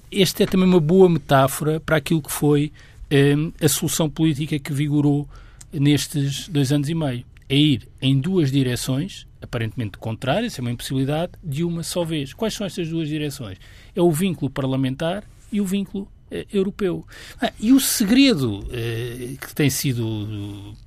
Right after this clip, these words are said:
que explica, eh, eh, o sucesso, eh, político desta solução é exatamente este. Ora,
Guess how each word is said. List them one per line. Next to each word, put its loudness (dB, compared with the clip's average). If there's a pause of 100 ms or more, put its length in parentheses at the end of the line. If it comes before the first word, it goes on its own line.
(600)
que -6
explica, 2
eh, -4
eh, -10 (760)
o -2
sucesso, 0
eh, -6 (120)
político 0
desta -4
solução -2
é 0
exatamente -2
este. -4 (360)
Ora, 4